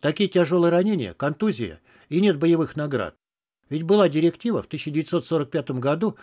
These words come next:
о награждении орденом Красной Звезды тех, кто в бою получил тяжелые ранения. Странно, почему военкомат вас не представил». Я ему говорю:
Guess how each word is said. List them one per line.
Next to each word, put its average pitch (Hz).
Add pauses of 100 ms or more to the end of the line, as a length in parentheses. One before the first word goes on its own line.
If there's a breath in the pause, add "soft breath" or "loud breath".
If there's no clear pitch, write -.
(140 loud breath)
о 135
награждении 156
орденом 156
Красной 160
Звезды 151
тех, -
кто -
в 143
бою 175
получил 156
тяжелые 135
ранения. 110 (300 soft breath)
Странно, 190
почему 165
военкомат 165
вас 127
не 135
представил». 107 (1120)
Я 208
ему 180
говорю: 131